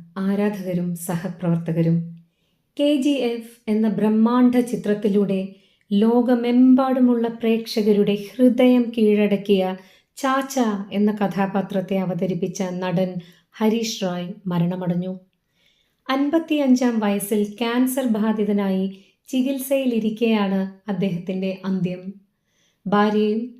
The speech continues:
രണ്ട് മക്കളുമുണ്ട് ഈ പ്രിയ താരത്തിന്.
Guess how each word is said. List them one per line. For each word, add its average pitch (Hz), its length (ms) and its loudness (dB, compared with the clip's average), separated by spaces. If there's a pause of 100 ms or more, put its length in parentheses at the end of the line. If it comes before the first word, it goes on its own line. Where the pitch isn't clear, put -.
(220)
രണ്ട് 214 300 4 (120)
മക്കളുമുണ്ട് 196 720 0 (280)
ഈ 190 100 -4
പ്രിയ 190 360 -4 (100)
താരത്തിന്. 180 560 -6